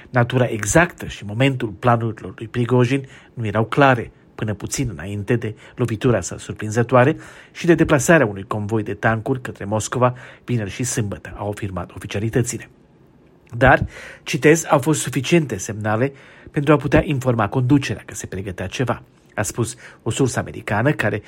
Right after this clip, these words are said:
ca și ceilalți, a vorbit sub protecția anonimatului. Ea a conchis, citez din nou, „deci cred că erau pregătiți pentru asta”. Instabilitatea care ar putea rezulta dintr-un război civil rus era principala temere la Washington, au afirmat aceștia.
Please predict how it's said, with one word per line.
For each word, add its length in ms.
ca 120
și 120
ceilalți, 480
a 40
vorbit 360
sub 140
protecția 640
anonimatului. 800
Ea 140
a 40
conchis, 480
citez 300
din 180
nou, 280
„deci 440
cred 280
că 140
erau 260
pregătiți 520
pentru 220
asta”. 300
Instabilitatea 760
care 260
ar 100
putea 260
rezulta 420
dintr-un 320
război 340
civil 460
rus 320
era 200
principala 480
temere 380
la 160
Washington, 460
au 100
afirmat 400
aceștia. 460